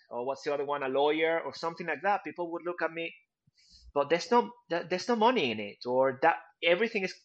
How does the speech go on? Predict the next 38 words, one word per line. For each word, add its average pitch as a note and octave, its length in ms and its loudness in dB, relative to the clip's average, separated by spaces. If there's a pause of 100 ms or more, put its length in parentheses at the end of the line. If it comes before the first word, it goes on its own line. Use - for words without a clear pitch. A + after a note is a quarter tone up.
was F3 220 2
kind G3 200 0
of F3 60 -2
money F3 260 2
driven. D3+ 440 0
And, B2 120 -2
"Well, F#3+ 180 4
but E3+ 160 -6 (120)
you're E3+ 100 -6
not G#3+ 160 -6
gonna A3 160 0
be G3+ 60 -2
successful A3 500 0
if G3+ 100 -6
you F3 100 -6
do G#3+ 160 2
that." G#2+ 280 4
People, F#3 300 -2 (600)
<sighs> - 560 -20
I'm - 300 -2
not D#3+ 100 0
gonna F3+ 140 0
say D#3 240 -2
ignorant C3 440 -2
is B2+ 120 -8
the C3+ 100 -2
word, B2 240 2
but B2+ 160 0
close-minded D#3+ 840 4
when C3+ 120 -6
it C#3 140 -10
comes D3 200 -2
to D3+ 100 -2
exploring C3 520 -2
outside, B2+ 720 -2 (260)
you B2+ 120 0
know, A2+ 160 2
the, A2+ 120 -4